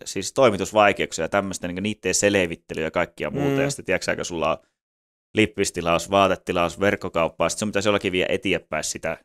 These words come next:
Speaker 1: niin kyllä meilläkin on monesti sillä, että mä paljon värkkään kyllä yhtä aikaa, mutta joskus on mullakin sillä, että pojat värkkää ja mä en,
Speaker 2: Mm.
Speaker 1: että on niinkö, tulee vaan niitä, että pakko tehdä, pakko tehdä muuta, mutta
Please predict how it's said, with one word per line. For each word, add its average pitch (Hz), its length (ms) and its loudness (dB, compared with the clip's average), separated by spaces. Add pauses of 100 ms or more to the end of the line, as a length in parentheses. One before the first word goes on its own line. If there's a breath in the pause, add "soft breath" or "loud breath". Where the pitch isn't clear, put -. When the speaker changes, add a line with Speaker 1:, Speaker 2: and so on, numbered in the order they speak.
(160)
Speaker 1:
niin 90 240 -8 (180)
kyllä 113 160 4
meilläkin 104 400 4
on 92 60 0
monesti 104 300 0
sillä, 92 120 -2
että 98 140 -8
mä 92 120 0
paljon 107 280 4
värkkään 98 420 4
kyllä 78 140 0
yhtä 85 300 0
aikaa, 80 280 -2
mutta 85 200 -8
joskus 104 380 0
on 87 120 -4
mullakin 92 280 0
sillä, 85 340 -2
että - 160 -6
pojat 87 440 2 (240)
värkkää 110 400 4
ja 95 120 6
mä 95 240 4
en, 87 300 -2 (200)
Speaker 2:
Mm. 143 180 2
Speaker 1:
että 170 140 2
on 170 140 0
niinkö, 90 240 -4 (120)
tulee 95 260 2
vaan 85 160 -2
niitä, 90 160 -8
että - 120 -6
pakko 87 320 -2
tehdä, 78 240 -6 (880)
pakko 98 260 4
tehdä 87 140 0
muuta, 85 240 -4
mutta 82 180 -8